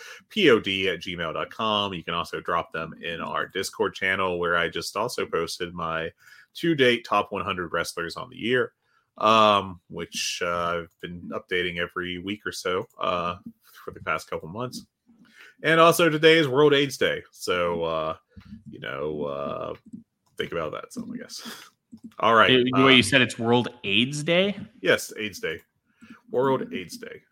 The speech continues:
Speaker 1: Uh,
Speaker 2: Hey, you, you know what? The, the, one of the best ways to, um, try and stop the, um,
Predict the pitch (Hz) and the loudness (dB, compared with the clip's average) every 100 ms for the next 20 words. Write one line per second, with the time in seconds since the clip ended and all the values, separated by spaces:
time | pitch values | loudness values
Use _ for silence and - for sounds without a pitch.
0 | _ _ - - - 62 110 127 - 131 | _ _ -14 -12 -10 0 4 4 6 6
1 | 135 131 143 143 143 143 139 127 - 131 | 6 2 4 8 10 8 8 2 2 8
2 | 117 110 - 135 127 110 101 117 113 123 | 8 8 4 0 2 2 4 4 2 0
3 | 117 113 104 - 110 104 101 98 92 - | 2 2 0 -4 -2 -2 -2 -4 -6 -12
4 | - - - 110 98 92 - - 113 110 | -14 -16 -12 -4 -4 -4 -4 0 2 0
5 | - 110 107 117 104 - - - 95 90 | 0 2 2 0 -4 -4 -10 -14 -10 -10
6 | 80 | -12